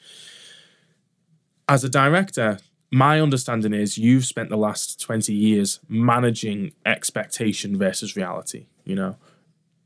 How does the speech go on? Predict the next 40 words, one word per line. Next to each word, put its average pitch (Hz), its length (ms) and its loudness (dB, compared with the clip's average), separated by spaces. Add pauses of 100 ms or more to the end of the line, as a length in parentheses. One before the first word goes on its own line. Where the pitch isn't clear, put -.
And 120 360 0
you 120 140 2
wrote - 600 0 (160)
a 117 120 -2 (340)
blog 127 340 4
article 110 480 -2
about 101 240 -4
this 107 220 -4
not 113 200 -6
too - 160 -4
long 113 220 2
ago. 95 400 -2 (560)
I 123 60 -8
very 147 240 2
deliberately 135 500 0
didn't 123 600 0
reread 113 520 2
the 107 80 -2
blog 107 260 2
article, 101 400 -4
but 107 120 0
I 107 60 2
did 120 340 2
remember 110 480 0
seeing 104 540 -2
this 117 260 0
paragraph, 101 640 -4
and 110 160 -2
you 110 120 2
referenced 110 640 -4
Les 101 160 -4
Mis, 98 400 -4 (240)
a 92 80 0
show 104 320 2
that 104 260 0 (400)
you've 107 200 2
always 135 400 4
wanted 113 420 -8
to 98 100 -8
do, 95 240 -8